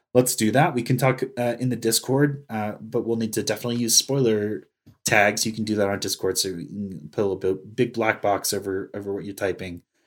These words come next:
So make sure you're using spoiler tags if you wanna talk to me about it, or we can, you know, chat and private messages on social media and stuff like that. But God, I love it so much.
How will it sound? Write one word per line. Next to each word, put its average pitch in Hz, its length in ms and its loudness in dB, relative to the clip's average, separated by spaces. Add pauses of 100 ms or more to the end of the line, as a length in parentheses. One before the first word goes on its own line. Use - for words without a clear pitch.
(220)
So 98 200 -2
make 135 140 2
sure 185 120 8
you're 180 100 6
using 165 180 4
spoiler 160 300 4
tags 151 240 8
if - 40 0
you 151 60 4
wanna 139 100 4
talk 139 180 6
to 139 60 0
me 143 80 4
about 131 220 4
it, 127 120 4
or 127 160 4
we 123 120 4
can, 120 180 -2
you 113 120 -2
know, 107 180 0
chat 113 340 2
and 110 200 -6
private 104 240 2
messages 98 420 -4
on 98 100 -8
social 98 300 -6
media 95 180 -6
and 90 100 -6
stuff - 200 -8
like 87 140 -8
that. 87 180 -8
But 87 200 -12
God, 107 200 -2
I 107 100 -2
love 101 180 -2
it 98 120 -6
so 101 140 -4
much. 92 340 -6